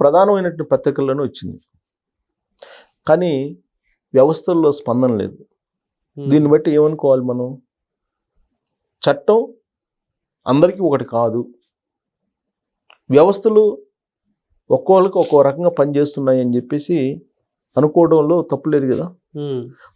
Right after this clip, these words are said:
Speaker 1: ప్రధాన పత్రికల్లో వచ్చినటువంటి న్యూస్ అది. ఒకవేళ అది ని-,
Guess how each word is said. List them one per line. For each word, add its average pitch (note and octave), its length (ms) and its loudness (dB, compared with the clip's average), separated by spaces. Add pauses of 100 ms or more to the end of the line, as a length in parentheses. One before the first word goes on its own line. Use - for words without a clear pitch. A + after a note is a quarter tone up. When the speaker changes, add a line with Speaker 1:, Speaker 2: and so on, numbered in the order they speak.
Speaker 1:
ప్రధాన D#3+ 300 4 (120)
పత్రికల్లో F3+ 520 -2
వచ్చినటువంటి D3+ 480 -6 (100)
న్యూస్ C#3+ 260 -2
అది. F2 160 -8 (260)
ఒకవేళ D#3+ 440 4
అది - 140 0
ని-, B2 140 -8